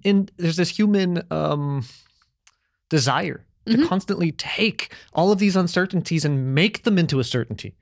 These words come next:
Speaker 1: And when
Speaker 2: Yeah.
Speaker 1: we feel like we don't have control over them, a, a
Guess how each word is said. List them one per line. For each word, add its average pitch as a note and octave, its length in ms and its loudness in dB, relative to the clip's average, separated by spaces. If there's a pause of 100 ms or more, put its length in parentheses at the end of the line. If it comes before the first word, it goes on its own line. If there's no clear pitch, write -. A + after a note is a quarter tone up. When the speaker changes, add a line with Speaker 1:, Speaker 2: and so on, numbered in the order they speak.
(340)
Speaker 1:
And F#3 140 6
when C4 100 8
Speaker 2:
Yeah. F3 100 6
Speaker 1:
we F#3+ 60 6
feel G#3+ 320 0
like F3 200 2
we F#3 140 2
don't F3 220 2
have E3 220 -4
control F#3 460 0
over C3+ 180 0
them, B2 220 0 (380)
a, D#3 60 -2 (140)
a - 120 -2